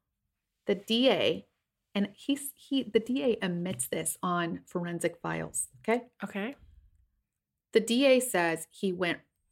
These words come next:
Speaker 1: marched his self right into James's cell, and said if he changed his story, he would make sure that he got the electric chair.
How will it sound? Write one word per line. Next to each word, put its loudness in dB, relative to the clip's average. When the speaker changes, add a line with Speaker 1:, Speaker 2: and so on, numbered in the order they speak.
Speaker 1:
marched 0
his 0
self 4
right 4
into 2
James's 4
cell, 2
and -2
said 2
if -4
he -6
changed 2
his 2
story, 2
he -2
would 2
make -4
sure 4
that -6
he -6
got -4
the -4
electric -6
chair. -12